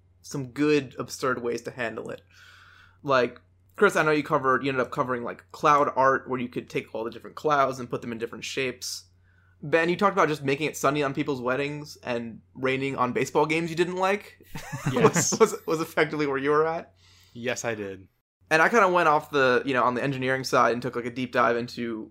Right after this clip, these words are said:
Speaker 1: harnessing energy from lightning, which I actually liked. Like, I listened back to it, I kinda liked that answer, but I kinda hand-waved a pretty, a pretty big part of it,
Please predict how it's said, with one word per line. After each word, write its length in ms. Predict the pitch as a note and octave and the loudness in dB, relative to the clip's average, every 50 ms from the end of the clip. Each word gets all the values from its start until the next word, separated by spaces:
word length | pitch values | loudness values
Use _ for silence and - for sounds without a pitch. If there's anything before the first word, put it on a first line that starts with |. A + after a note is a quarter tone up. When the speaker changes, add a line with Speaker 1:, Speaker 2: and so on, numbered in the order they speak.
| _ _ | _ _
Speaker 1:
harnessing 580 | - - - E3+ D#3+ D#3 D3+ D#3 D3+ C#3+ C3 | -14 0 2 2 2 2 0 -2 -2 -2 -2
energy 360 | - C#3+ C#3+ C#3 C3 C3 C3 | -2 -2 -2 -2 -2 -2 -6
from 200 | A#2+ - A#2 A#2 | -6 -8 -10 -2
lightning, 540 | B2 B2+ C#3+ B2+ - A2+ G2 G2 G#2 A2+ - _ _ _ _ _ _ _ _ _ _ _ _ _ | 0 0 0 0 -4 -8 -10 -10 -12 -14 -18 _ _ _ _ _ _ _ _ _ _ _ _ _
which 500 | - - C#3+ C3+ C#3 - - - - _ _ _ _ _ - | 0 2 2 2 2 -2 -10 -12 -14 _ _ _ _ _ 2
I 100 | G3 C4 | 4 4
actually 240 | C#4+ C#4+ - D#3 C3 | 4 2 0 -4 0
liked. 400 | B2+ D3 - C#4 - - - - - | 2 2 2 2 0 -6 -16 -8 0
Like, 220 | C#3 D3 C#3 - - | 0 0 0 2 0
I 60 | - C#3 | 0 0
listened 260 | E3 D#3+ D#3 D3 B2+ | 0 0 -2 0 2
back 160 | B2+ C#3 - | 2 2 2
to 80 | - D3 | 0 -4
it, 20 | |
I 40 | B2+ | -2
kinda 180 | - D3+ B2 | -2 -2 0
liked 160 | A#2+ C#3 C#3+ D3 | 0 0 0 0
that 140 | E3+ D#3+ | -2 -2
answer, 420 | E3+ F3 E3+ - - G3 G3 G3 _ _ _ - - _ _ _ - | -2 -4 -6 -6 -6 -6 -6 -8 _ _ _ -20 -20 _ _ _ -16
but 420 | C#3 C#3+ D#3 D3+ C#3+ C#3+ - - - | -4 0 2 4 4 4 2 0 -2
I 80 | - F3 | -2 -2
kinda 600 | - - - G#3+ G#3+ A3 G3+ F#3 D3+ C#3 B2 - - _ _ _ | -2 -2 -2 0 0 2 4 2 2 2 0 -4 -8 _ _ _
hand-waved 800 | - D#3+ D3+ - E3+ E3+ E3+ E3+ D3+ C#3+ C#3+ C#3+ C#3 C#3 C#3 - | -18 -16 -10 -4 -2 0 0 0 2 4 6 6 6 6 4 -2
a 80 | C#3+ B2+ | -8 -6
pretty, 360 | - - C3 C3 C#3 C#3 - _ _ | -2 -2 -2 -2 -2 -6 -10 _ _
a 60 | C#3+ | -8
pretty 460 | C3 - _ - - - F#3 F3+ F#3 F3 | -8 -8 _ -16 -4 -4 -2 -2 -2 -4
big 320 | C3+ C3 C#3 C3+ C3 - | 0 0 0 0 -2 -10
part 320 | - - _ - B2+ B2 A#2 | -20 -6 _ 0 0 0 0
of 100 | A2+ A2 | -4 -6
it, 220 | A#2+ A2 - - | -8 -8 -10 -12